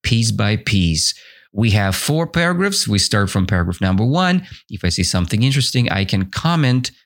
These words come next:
this paragraph, and then I can share some thoughts on it. So, shall we start right now? I guess, yeah, we're pretty ready. Let's begin.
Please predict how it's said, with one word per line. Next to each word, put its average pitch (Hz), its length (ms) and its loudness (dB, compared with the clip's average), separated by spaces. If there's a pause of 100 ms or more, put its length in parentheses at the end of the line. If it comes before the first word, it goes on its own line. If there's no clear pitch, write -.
this 107 220 0
paragraph, 90 520 0 (300)
and 110 100 -2
then 123 440 2 (160)
I 220 100 0
can 139 140 2
share 104 240 2
some 95 180 2
thoughts 82 400 -2
on 87 160 2
it. 90 160 -2 (800)
So, 190 360 0 (140)
shall 233 360 -2
we 196 160 2
start - 840 -2
right 117 400 0
now? 87 480 0
I 92 140 -2
guess, 113 380 0 (500)
yeah, 92 340 -2
we're 107 320 2
pretty 120 380 2
ready. 90 380 0 (420)
Let's 165 220 2
begin. 127 480 0